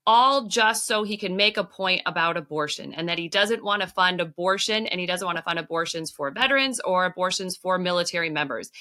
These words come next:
He doesn't wanna fund any abortions. I'm sure he would have them all go away that minute. The problem is, is sometimes military members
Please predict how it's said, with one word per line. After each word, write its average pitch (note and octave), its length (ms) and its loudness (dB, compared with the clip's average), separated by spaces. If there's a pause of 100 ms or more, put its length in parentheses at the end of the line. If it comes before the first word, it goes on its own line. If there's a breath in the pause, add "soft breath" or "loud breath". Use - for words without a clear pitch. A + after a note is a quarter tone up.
(120)
He - 100 -2
doesn't C4+ 200 4
wanna G3+ 200 2
fund G#3 200 2
any C#4 200 4
abortions. D#3 480 -4
I'm E3+ 120 -6
sure F#3+ 180 -2
he F#3+ 180 -6
would F#3 120 -4
have F3 200 0
them F3+ 240 -4
all F3+ 280 0
go F3 160 -2
away E3 480 -2 (340 soft breath)
that - 260 4
minute. D3+ 240 -6 (640 loud breath)
The G#3+ 100 0
problem B3+ 560 6
is, E3+ 420 -2
is G#3+ 440 -2 (480)
sometimes B3 520 -4
military G#3+ 440 -4
members G3+ 440 -4